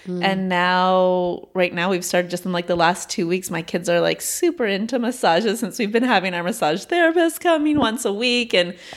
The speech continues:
Speaker 2: she gives them little mini massages each time she comes to massage us.
Speaker 1: It's so cute.
Speaker 2: Ugh, it's
Speaker 1: It's the freaking cutest.
Speaker 2: It is so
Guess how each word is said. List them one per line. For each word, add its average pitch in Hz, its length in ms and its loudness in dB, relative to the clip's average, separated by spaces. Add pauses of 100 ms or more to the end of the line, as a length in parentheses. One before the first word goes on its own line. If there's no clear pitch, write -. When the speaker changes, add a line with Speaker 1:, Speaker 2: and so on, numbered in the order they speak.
(120)
Speaker 2:
she - 160 -4
gives 175 200 0
them 175 140 0
little 175 220 2
mini 165 220 -2
massages 247 680 0
each - 180 -6
time 175 220 2
she 180 140 -4
comes 170 340 -2
to 165 380 0
massage 156 640 0
us. 254 460 2 (280)
Speaker 1:
It's 190 140 0
so 147 240 2
cute. 143 540 -2
Speaker 2:
Ugh, 165 260 0 (240)
it's - 180 -10
Speaker 1:
It's 185 140 -2
the 165 120 -2
freaking 170 600 -2
cutest. - 640 -2
Speaker 2:
It 180 100 4
is 175 140 4
so 170 960 0